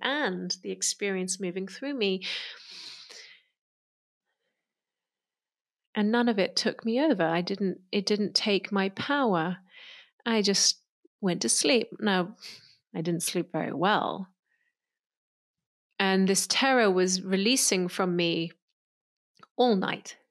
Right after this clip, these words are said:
But when I woke up this morning,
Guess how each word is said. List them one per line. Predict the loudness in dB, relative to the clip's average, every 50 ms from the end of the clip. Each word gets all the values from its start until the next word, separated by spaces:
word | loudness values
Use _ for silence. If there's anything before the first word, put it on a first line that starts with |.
| _ _ _ _ _ _ _ _ _ _ _ _ _ _ _ -20 -20 -20 _ _ _
But | 0 2
when | 4 4 4
I | 4
woke | 6 6 4 4 4
up | 0 -2 0
this | -2 -2 2 2
morning, | 4 4 6 6 4 4 4 2 2 -2